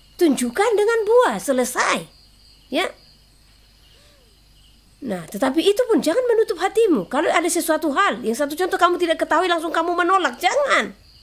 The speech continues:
ya. Kalau memang seseorang menyampaikan sesuatu hal kepadamu yang belum kamu ketahui, selidiki. Karena kita harus tetap menyelidiki, ya. Karena kita tidak tahu kalau itu sesuatu adalah kebenaran, tetapi kita menolak,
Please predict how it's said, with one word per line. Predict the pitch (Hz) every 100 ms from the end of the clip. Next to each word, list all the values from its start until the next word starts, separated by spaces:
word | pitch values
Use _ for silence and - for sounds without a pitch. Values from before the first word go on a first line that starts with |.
| _ _ _ -
ya. | 277 - - - -
Kalau | - 214
memang | 294 453
seseorang | 440 415 392 415 466
menyampaikan | 381 359 320 453 381 320
sesuatu | 311 311 311 330
hal | 370
kepadamu | 320 302 320 320
yang | 294
belum | 311 330
kamu | 302 277
ketahui, | 285 277 302
selidiki. | 370 415 359 220 - 370 311 175 _ _ _ _ _ _ _ _ _ _ -
Karena | 302
kita | 294 370 440
harus | -
tetap | 302 381
menyelidiki, | 339 269 226 233 339 - 180 190
ya. | 247 - _ _ _ _ _ _
Karena | 254 320
kita | 427 494
tidak | 330 240 240
tahu | 415 415 196
kalau | 226 247
itu | 311
sesuatu | 403 302 320 339
adalah | 370 302
kebenaran, | 277 247 269 330 294
tetapi | 277 254 240
kita | 254
menolak, | 240 240 254 392